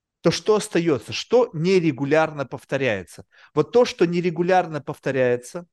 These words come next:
и причем нерегулярно повторяется, то есть не то, чтобы это раз в две недели, потому что то, что раз в две недели, они схлапываются.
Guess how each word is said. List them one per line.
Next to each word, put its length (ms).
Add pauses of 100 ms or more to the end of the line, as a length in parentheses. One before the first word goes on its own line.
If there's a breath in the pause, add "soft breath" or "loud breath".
(200)
и 80
причем 280
нерегулярно 560
повторяется, 400
то 40
есть 120
не 80
то, 140
чтобы 260
это 160
раз 260
в 100
две 220
недели, 460 (480)
потому 220
что 140
то, 160
что 160
раз 180
в 40
две 120
недели, 340
они 180
схлапываются. 720